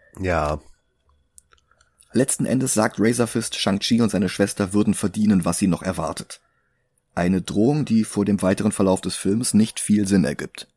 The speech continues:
Speaker 1: Ja.
Speaker 2: Oder?
Speaker 1: Nee, hast recht.
Speaker 2: Shang-Chi kickt ihn dann mit beiden Füßen in den hinteren Teil des Busses, den er vorher mitten im Kampf evakuiert hatte. Auf sein Signal macht Katie dann eine harte Rechtskurve. Das ist dann zu viel für das ohnehin schon malträtierte Busgelenk.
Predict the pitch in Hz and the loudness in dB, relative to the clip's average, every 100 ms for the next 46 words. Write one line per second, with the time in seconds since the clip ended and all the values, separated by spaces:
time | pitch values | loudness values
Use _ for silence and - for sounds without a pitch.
0 | _ 78 76 78 80 90 _ _ _ 92 | _ -8 -4 -2 -4 -6 _ _ _ -2
1 | 87 240 - _ _ _ 95 95 95 92 | 0 -2 -6 _ _ _ 0 2 2 -2
2 | - 80 - _ _ _ _ _ _ _ | -2 -4 -6 _ _ _ _ _ _ _
3 | _ _ - - 240 117 165 165 160 - | _ _ -12 0 0 2 -2 0 -2 0
4 | 123 135 113 117 - 101 120 120 - 120 | 0 2 2 2 2 2 4 0 0 -2
5 | - 95 104 101 113 110 101 101 95 90 | 0 0 2 2 0 0 -2 0 0 0
6 | - 120 - 117 104 98 - 107 101 98 | 0 -2 -2 0 0 0 0 0 2 -2
7 | - 80 - 90 87 90 - 90 - 117 | 0 -2 0 -2 -2 -4 0 -2 -2 -6
8 | 139 - _ _ _ _ _ 104 - 101 | -8 -10 _ _ _ _ _ 0 2 2
9 | 117 120 101 85 104 104 - - 107 117 | 2 2 2 2 2 -2 -2 -2 0 0
10 | 92 95 85 98 - 95 101 - 113 107 | 2 2 0 -2 -2 -4 -4 -4 -2 0
11 | 101 - - - _ - 95 113 98 - | 0 -4 -12 -20 _ -4 -2 0 -2 0
12 | 95 113 113 113 - - 117 110 120 127 | -2 0 0 2 0 2 2 2 2 0
13 | 120 107 104 - 101 117 104 110 - 101 | 2 2 2 0 0 0 0 -2 0 2
14 | 101 104 | 2 0